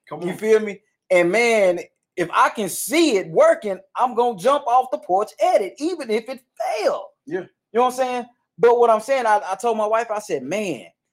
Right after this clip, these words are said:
Speaker 2: if I would've just focused on one," and I think
Speaker 1: Hmm.
Speaker 2: that's been my biggest hindrance, and I'm just testifying right now. I think that that's been my biggest hindrance 'cause we spoke on, on a few shows back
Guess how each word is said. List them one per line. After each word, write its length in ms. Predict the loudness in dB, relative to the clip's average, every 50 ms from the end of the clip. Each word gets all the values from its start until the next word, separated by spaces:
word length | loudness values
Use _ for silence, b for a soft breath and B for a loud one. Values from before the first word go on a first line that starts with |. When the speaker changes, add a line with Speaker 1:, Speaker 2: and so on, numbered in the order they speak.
| _ _ _ _ -14
Speaker 2:
if 140 | -12 -6 -2
I 80 | 0 0
would've 280 | 0 2 0 0 0 0
just 340 | -2 -2 -2 -4 -8 _ 0
focused 520 | 2 2 2 -2 -4 -10 -10 -10 -6 -4
on 220 | -2 -2 -2 -2 0
one," 200 | 0 0 0 0
and 100 | 2 2
I 100 | 2 2
think 260 | 0 -2 -8 -6 -6
Speaker 1:
Hmm. 60 | -4 -2
Speaker 2:
that's 200 | -2 -2 -2 -2
been 220 | -2 -2 -2 0
my 240 | 0 2 2 2 0 0 -2 -2
biggest 380 | -2 -2 -2 -2 -6 -8 -6
hindrance, 360 | -8 -8 -8 -6 -8 -6 -2
and 80 | 0 2
I'm 180 | 2 0 -2 -4
just 240 | -6 -6 -6 -4
testifying 640 | -4 -2 -2 -2 -4 -6 -4 0 0 2 2 2 2
right 220 | 2 2 0 0 0
now. 240 | -2 0 0 0 -2 B B B B B
I 80 | -2 -2
think 240 | -2 -4 -6 -4 -4
that 140 | -4 0 2
that's 200 | 2 2 0 0
been 180 | -6 -6 -2
my 220 | 0 0 0 0 0
biggest 340 | 0 -2 -2 -2 -6 -6 -6 -8
hindrance 340 | -8 -6 -6 -8 -8 -6
'cause 160 | -6 -6 -6 -6
we 120 | -10 -12
spoke 340 | -8 -2 0 0 0 0 -2 -4
on, 100 | -2 -2 0 0 0 0
on 60 | -2
a 100 | -2 -6
few 160 | -8 -12 -10
shows 380 | -4 0 2 4 4 2 0 -2
back 280 | 2 2 4 4 2